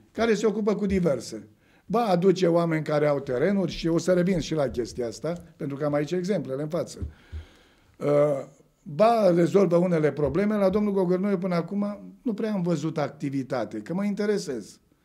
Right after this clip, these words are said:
Să văd și eu banul meu, ăla care îl plătesc din taxe și impozite,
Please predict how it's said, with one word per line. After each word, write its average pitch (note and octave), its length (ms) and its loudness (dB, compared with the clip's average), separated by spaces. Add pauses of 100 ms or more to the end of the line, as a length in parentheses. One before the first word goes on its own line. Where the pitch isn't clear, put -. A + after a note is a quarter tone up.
(200)
Să - 180 0
văd G3 180 2
și - 140 -2
eu F#3 100 4
banul E3 300 2
meu, D#3+ 360 0 (380)
ăla F3 220 6
care D#3+ 200 2
îl D#3 60 4
plătesc D#3 360 0
din D3+ 140 -2
taxe C#3+ 320 0
și C#3 140 -6
impozite, C3 640 0